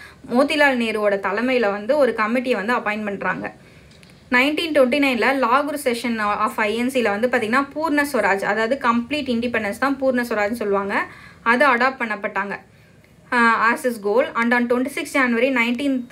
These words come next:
thirty, national flag வந்து hoist பண்ணார். யாருன்னு பார்த்தீங்கன்னா, ஜவஹர்லால் நேரு. எங்கன்னா, on the bank of river Ravi, ஆஹ், as a declaration of independence. Independence நம்ம கிடைச்சிச்சு அப்படின்னு சொல்லிட்டு, டுவெண்ட்டி சிக்ஸ் ஜனவரி நைன்டீன் தேர்ட்டி வந்து river ராவில ஜவஹர்லால் நேரு வந்து national flag வந்து hoist பண்ணுவார்.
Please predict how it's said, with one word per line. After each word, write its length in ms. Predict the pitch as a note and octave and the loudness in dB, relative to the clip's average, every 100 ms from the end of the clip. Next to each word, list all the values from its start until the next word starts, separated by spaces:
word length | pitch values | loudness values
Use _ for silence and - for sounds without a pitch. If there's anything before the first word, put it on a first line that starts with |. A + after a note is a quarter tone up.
| - | -4
thirty, 840 | G#3 G3 G3 A#3+ B3 A#3 B3 E4+ | 0 0 2 2 2 0 -4 -4
national 480 | A3+ B3 D4 D#4 D4 | 0 0 2 0 0
flag 280 | D4 A3 A#3 | 2 2 2
வந்து 280 | G#3+ A3 C#4+ | 0 0 2
hoist 360 | A#3+ A#3 - | 2 0 -2
பண்ணார். 220 | A3+ G#3 | -2 -2
யாருன்னு 480 | G3 G3+ A3+ C4+ B3+ | 0 2 2 2 0
பார்த்தீங்கன்னா, 320 | G#3+ G#3 C4+ C#4 | -4 -4 -4 0
ஜவஹர்லால் 540 | A#3+ A3 B3 B3+ B3+ | 0 0 0 2 2
நேரு. 420 | A#3 G#3 G3+ F#3+ - - - - | 0 -2 -2 -4 -6 -18 -18 2
எங்கன்னா, 440 | C4 C#4+ C#4+ C#4 | 4 4 4 4
on 120 | C4+ A3+ | 4 2
the 60 | |
bank 360 | G#3 G#3+ C4 C4 | 0 0 0 0
of 120 | C#4 D4 | -2 -2
river 320 | A#3 A3+ A#3+ | -2 0 2
Ravi, 440 | G#3+ G3+ G#3 G3 - - - - - - - - - - | 2 2 0 -6 -14 -20 -20 -20 -20 -20 -20 -20 -20 -4
ஆஹ், 300 | B3+ A#3 A3+ | 2 4 4
as 220 | A3+ A#3 | 4 2
a 60 | C#4+ | 0
declaration 520 | B3 B3 C#4 B3 B3 | 0 0 4 4 2
of 80 | C#4+ | -2
independence. 600 | C4+ A#3 A#3+ G3 F3+ F3 - - | 0 -2 -2 -6 -8 -12 -18 -8
Independence 500 | C4 B3+ D4 C4 B3 | -2 0 2 2 2
நம்ம 160 | A#3+ G#3+ | -2 -2
கிடைச்சிச்சு 460 | G3+ A3 A#3 A#3+ B3 | 0 0 0 0 2
அப்படின்னு 300 | A3 G3 A#3 | 2 0 -2
சொல்லிட்டு, 580 | A#3 G3+ G3 G3+ D4+ G4 - - - - - | 0 0 0 2 2 -2 -12 -20 -20 -20 0
டுவெண்ட்டி 180 | C4+ C#4 | 2 4
சிக்ஸ் 240 | D4 D#4+ | 0 -2
ஜனவரி 320 | - B3 A3+ B3 | 0 2 4 4
நைன்டீன் 480 | A#3 A3+ B3 C#4+ | 2 0 0 0
தேர்ட்டி 320 | B3+ A#3 A#3 B3 | 0 0 2 0
வந்து 260 | G3+ A#3+ | 0 0
river 400 | C#4 B3 C4 C4 | 0 2 4 4
ராவில 460 | A3+ G#3+ A#3+ A3+ C#4 | 2 2 2 0 2
ஜவஹர்லால் 480 | C4+ A#3+ C4 C4+ A#3+ | 2 2 2 2 0
நேரு 200 | G#3 G#3 | -2 -4
வந்து 240 | G#3 C4 | -2 0
national 380 | C#4 B3+ C4+ C4 | 4 2 2 0
flag 220 | A#3 G3 | 0 0
வந்து 200 | F#3+ A#3 | -2 -2
hoist 360 | B3 G#3 - G3+ | 0 -2 -2 -4
பண்ணுவார். 320 | G3 F#3 | -4 -4